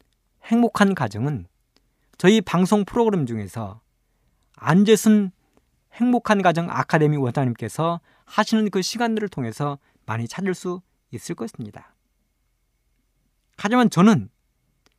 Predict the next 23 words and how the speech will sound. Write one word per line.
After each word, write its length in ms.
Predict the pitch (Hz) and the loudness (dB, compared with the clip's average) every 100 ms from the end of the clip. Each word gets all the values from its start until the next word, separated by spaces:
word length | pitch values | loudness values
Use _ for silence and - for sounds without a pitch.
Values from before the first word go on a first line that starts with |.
| _ | _
가정사역 600 | - 160 202 233 214 214 | -4 4 6 6 4 0
전문가가 420 | - 185 185 165 123 | 2 2 2 0 -2
아닌 320 | 127 123 98 _ _ _ | -2 -4 -8 _ _ _
목사의 460 | 127 135 - 233 233 | -2 -2 0 4 6
눈으로 320 | 190 185 202 | 6 2 0
바라보고 560 | - 110 101 101 - - _ _ _ _ _ | -6 -10 -14 -16 -20 -20 _ _ _ _ _
목사의 520 | - 165 170 - 233 226 | -2 -2 0 2 4 4
심정으로 480 | - 311 262 226 | 2 -2 2 2
생각하면서, 920 | 220 226 220 - 117 107 101 107 92 101 _ _ _ _ - | 0 -4 -6 -6 -8 -8 -10 -14 -18 -20 _ _ _ _ -8
그리고 480 | 127 131 170 101 - _ _ _ | -2 0 0 -2 -10 _ _ _
성경과 560 | - 233 240 226 220 190 | -4 4 6 6 6 4
연회시 240 | 180 170 | 4 0
나타난 460 | 175 151 156 151 139 _ | -2 -2 -2 -2 -4 _
하나님의 560 | - 135 127 123 117 - _ _ - | -6 -2 -2 -2 -6 -14 _ _ -4
이 160 | 165 | -2
말씀을 440 | 131 151 - 262 240 | 0 0 2 0 0
통해서 540 | - 113 107 110 113 _ _ _ _ | -4 -10 -10 -14 -18 _ _ _ _
진정 580 | - 202 240 247 196 107 - _ _ _ _ | 4 8 10 10 6 4 -6 _ _ _ _
행복한 460 | - 302 302 - 202 | -4 -2 -2 -4 -2
것이 180 | 156 160 | -2 -4
무엇인지를 640 | 147 143 135 123 110 156 | -2 -2 -2 -6 -4 -6
이 140 | - | -6
시간 320 | 156 196 185 | -6 -4 -4